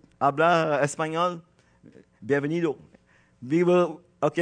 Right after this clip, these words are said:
on, on veut, on, on va mettre ça sur place. Le but, c'est de favoriser la croissance spirituelle à travers des relations authentiques tout en étant connectés à Jésus-Christ et les uns aux autres. On va, on a formé, on est en train de former des, des leaders. Et le menu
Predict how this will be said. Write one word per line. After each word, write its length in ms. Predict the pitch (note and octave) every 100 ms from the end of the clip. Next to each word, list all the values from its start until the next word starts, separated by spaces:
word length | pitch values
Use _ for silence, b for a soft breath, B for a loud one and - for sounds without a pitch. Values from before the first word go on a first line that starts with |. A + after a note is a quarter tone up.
| F3+
on, 60 | F3
on 260 | F3 F3+
veut, 220 | E3 A3+ G#3
on, 260 | E3+ F3
on 20 | E3+
va 60 |
mettre 160 | F#3 E3
ça 80 | D#3+
sur 160 | D#3+
place. 260 | D#3+ C#3+ C3+
Le 60 |
but, 180 | D3+ A#3+
c'est 120 | F#3+
de 40 | E3+
favoriser 460 | A3+ G3+ F3+ F3
la 100 | F3+
croissance 480 | - D#3+ D#3 E3 E3
spirituelle 560 | - C#3+ C3+ - C#3 D3 B B
à 120 | - C3+
travers 420 | C#3 C3 D3 D3
des 80 | C3+
relations 480 | C#3+ D3+ C#3+ D3 -
authentiques 600 | F#3 - D3 C3 C#3+ D#3
tout 160 | C#3 C3+
en 100 | B2
étant 240 | B2 C3+
connectés 400 | B2+ C3 B2+ -
à 120 | B2 A2+
Jésus-Christ 540 | B2 A2 G#2+ - B2
et 260 | - B2+ A#2 -
les 220 | A#2+ A2+
uns 100 | A#2+ -
aux 220 | - A2+ G#2
autres. 300 | G2 - - b b b b
On 140 | A2+ C3+
va, 220 | F3 G3
on 100 | D3
a 80 | D3
formé, 380 | - F3 F#3 F#3
on 60 |
est 120 | E3+ D#3
en 60 |
train 140 | D3 E3
de 60 |
former 380 | D3 C#3+ D#3 D3+
des, 140 | C3
des 160 | B2 C3+
leaders. 440 | C3 C#3 D#3+ G3+ G3+ _ b b b -
Et 380 | D#3 F3+ G3+ D#3 - -
le 160 | C3
menu 320 | C#3+ D3 E3